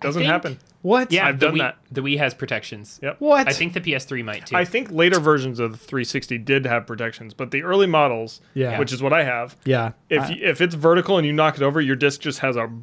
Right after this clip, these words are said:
Speaker 1: ring just engraved in it. And I did that with my Guitar Hero Metallica, and I was very <laughs> sad.
Speaker 2: Mm-hmm.
Speaker 3: Yeah, apparently that game's, like, fifty, sixty bucks still?
Speaker 1: Yeah, it's fairly expensive.
Speaker 2: Yeah.
Speaker 3: Yeah.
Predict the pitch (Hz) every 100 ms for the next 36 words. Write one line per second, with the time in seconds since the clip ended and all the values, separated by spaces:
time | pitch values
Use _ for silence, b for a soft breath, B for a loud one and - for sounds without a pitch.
0 | - 180 151 135 139 139 120 117 117 139
1 | 123 120 120 120 123 117 104 107 107 _
2 | - 147 127 - - 156 147 127 143 131
3 | 131 135 120 - 117 107 107 113 123 117
4 | 120 107 104 113 110 117 110 117 120 117
5 | - 123 139 - - 107 110 131 123 123
6 | 202 226 185 170 156 156 143 135 _ -
7 | 175 180 160 180 147 147 196 - 247 262
8 | 262 156 - 151 151 135 131 110 107 151
9 | 123